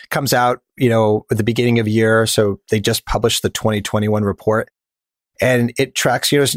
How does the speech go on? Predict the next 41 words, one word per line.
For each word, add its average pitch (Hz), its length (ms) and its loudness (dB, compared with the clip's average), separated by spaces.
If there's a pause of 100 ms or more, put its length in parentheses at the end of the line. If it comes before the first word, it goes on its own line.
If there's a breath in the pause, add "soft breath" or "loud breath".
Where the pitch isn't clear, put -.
(120)
I 123 80 0
think 165 180 0
it's - 160 -2
great 151 260 0
to 147 80 0
look 139 240 2
at 135 200 0 (180)
when 131 180 2
you 139 60 4
wanna 139 160 2
talk 139 200 -4
about 143 200 0
net 139 200 0
migratory 139 800 0
trends, 131 540 0
you 117 80 2
know, 117 340 0
van 123 280 0
lines, 127 540 0
you 123 60 0
know, 120 300 2
moving 131 320 2
companies, 131 460 0
they're 123 140 2
great 120 280 -2
data 117 220 2
set. - 260 -2 (540)
So 127 220 2
twenty 175 300 -2
twenty-one 143 640 0
report 143 640 0
by 123 220 2
V-, 117 180 -4
United 123 400 0
Van 120 200 0
Lines 117 420 -2 (220)
showed 117 500 0
that 107 320 0
the 110 200 0
largest 127 520 0 (160)
net 123 260 0